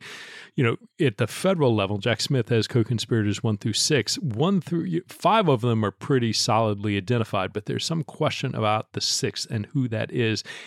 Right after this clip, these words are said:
And the sort of one of the leading candidates is that it's Boris Epshteyn. So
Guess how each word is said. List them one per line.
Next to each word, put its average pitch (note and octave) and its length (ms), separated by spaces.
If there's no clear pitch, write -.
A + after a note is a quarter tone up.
And B2+ 400
the B2 280
sort C3 260
of A2 100
one C#3 140
of C#3+ 100
the A2+ 80
leading A2 300
candidates G2+ 580
is B2 200
that A#2 120
it's G#2 160
Boris A#2 300
Epshteyn. G#2+ 480
So A#2+ 340